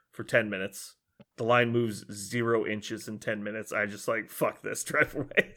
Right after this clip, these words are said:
It's like, I'm in a hurry. Like, I'm already gonna be fucking late. And so I keep going down the highway, and now there's a Taco Bell in Platte City. So I stop in Platte City for a Taco Bell.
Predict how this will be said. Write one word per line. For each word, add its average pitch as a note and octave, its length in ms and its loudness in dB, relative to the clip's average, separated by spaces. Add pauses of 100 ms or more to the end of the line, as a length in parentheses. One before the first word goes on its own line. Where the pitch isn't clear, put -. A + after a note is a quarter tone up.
(160)
It's D3 180 0
like, D#3+ 200 12
I'm F3+ 200 12
in F3+ 120 8
a C3+ 80 10
hurry. C3+ 280 8
Like, C#3+ 160 6
I'm D3+ 120 10
already E3 280 12
gonna B2+ 180 4
be B2 100 0
fucking B2+ 380 4
late. A2+ 380 -2 (640)
And C#3 140 2
so B2+ 340 10
I A2+ 120 4
keep G#3 260 2
going A2 300 6
down G#2 140 0
the G#2 60 -8
highway, G2+ 420 0
and G#2+ 100 0
now A#2 140 6
there's A2 180 0
a - 20 -16
Taco A#2 300 2
Bell - 320 -10
in G#2 120 -6
Platte - 280 -2
City. - 240 -10
So - 160 -6
I - 20 -4
stop A2 220 0
in F#2 60 -10
Platte G#2 260 2
City F#2 160 -8
for - 100 -14
a - 40 -14
Taco - 340 -4
Bell. - 260 -12